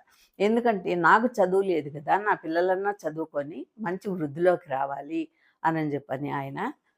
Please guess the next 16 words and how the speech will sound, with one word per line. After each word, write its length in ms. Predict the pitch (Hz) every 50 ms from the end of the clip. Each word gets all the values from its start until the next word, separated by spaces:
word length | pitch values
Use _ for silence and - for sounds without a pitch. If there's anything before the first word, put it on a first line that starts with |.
| _ _ -
పిల్లల్ని 440 | 208 214 226 214 190 180 170 151 147
స్కూల్లో 400 | - - - 170 165 156 147 135
వేశాడు. 380 | - - - - - 127 - - _ _ _ _ _ _ _
స్కూల్లో 360 | _ _ 262 262 254 247 233
వేసి 360 | 220 214 214 220 220 - 392
వాళ్ళు 320 | 403 370 240 190 180 180 165
బాగానే 360 | 156 165 175 180 175 190 190
చదువుకుంటున్నారు. 1040 | 190 - 170 160 160 165 165 - - 160 147 - _ 147 143 139 135 127 131 - 170
వాళ్ళ 240 | 180 196 196 196
అమ్మ 460 | 202 208 202 208 202 190 180 190 277 - - _ _ -
టైలర్ 360 | 185 185 202 196 196 165 143
అనమాట, 320 | 135 - 131 123 123 135 - _ _ _ _ _ _ _ _ _ _ -
ఆ 160 | 247 240 240 240 -
ఇంట్లోనే 380 | 269 254 240 254 240 226 233 247
బట్టలు 320 | 233 202 185 - - 180
కుట్టుకుంటుండేది. 880 | 165 165 156 - _ _ - 147 143 - _ 147 135 131 131 131 -